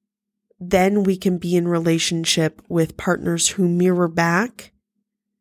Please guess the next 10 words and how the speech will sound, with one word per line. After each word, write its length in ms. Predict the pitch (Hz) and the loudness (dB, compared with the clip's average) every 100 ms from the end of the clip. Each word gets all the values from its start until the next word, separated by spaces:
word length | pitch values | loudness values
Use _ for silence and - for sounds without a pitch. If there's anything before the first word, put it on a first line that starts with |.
| _ _ _ _ _ _ _ _ _ _ _ _ | _ _ _ _ _ _ _ _ _ _ _ _
the 100 | - | -6
good 360 | 190 - 208 190 | -4 2 2 2
things 360 | 202 185 175 - | 0 2 0 0
that 200 | 170 - | -4 0
we 300 | 175 175 - | 0 0 0
are 400 | 165 165 165 160 | 0 2 0 0
bringing 460 | 170 170 170 165 | 0 2 0 0
into 300 | 165 160 170 | 0 -2 -2
our 140 | 165 160 | -2 0
lives 520 | 165 160 160 160 | -2 -2 -2 -2